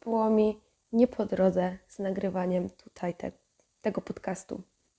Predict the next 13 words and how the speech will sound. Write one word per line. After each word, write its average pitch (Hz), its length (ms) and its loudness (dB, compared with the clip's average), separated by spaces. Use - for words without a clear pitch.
W - 60 -20
tym 247 200 4
czasie 233 220 2
zaszło 208 460 -2
ogromna 196 600 -2
ilość 202 240 -2
zmian. 185 540 -4
Nie 208 120 -4
wszystkie - 360 -12
są - 160 -10
na 190 160 -6
plus, 190 480 -6
więc - 600 -6